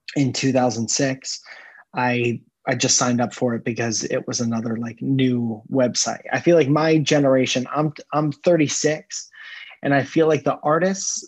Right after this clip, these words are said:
that were making stuff around that time, uh, for the most part, you know,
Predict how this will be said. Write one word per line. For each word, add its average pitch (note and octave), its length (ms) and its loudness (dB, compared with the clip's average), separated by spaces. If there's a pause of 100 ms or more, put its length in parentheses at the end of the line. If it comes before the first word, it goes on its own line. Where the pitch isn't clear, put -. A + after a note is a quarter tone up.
(120)
that C3+ 400 -2 (480)
were B2+ 420 -4
making C3 380 -2
stuff A#2 300 -4 (140)
around A#2+ 480 -4
that A#2+ 200 -8
time, A2 460 -4 (1080)
uh, A2 420 -4 (140)
for C#3 120 -4
the B2 100 0
most C3 320 0
part, A2 380 -4
you B2 160 -2
know, A2+ 280 -8